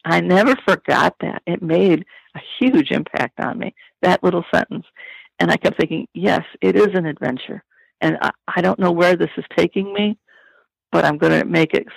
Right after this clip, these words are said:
something positive." And I just was determined to do that from day one.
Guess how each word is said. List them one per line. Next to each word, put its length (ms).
something 320
positive." 640
And 160
I 140
just 260
was 160
determined 480
to 60
do 200
that 200
from 160
day 180
one. 360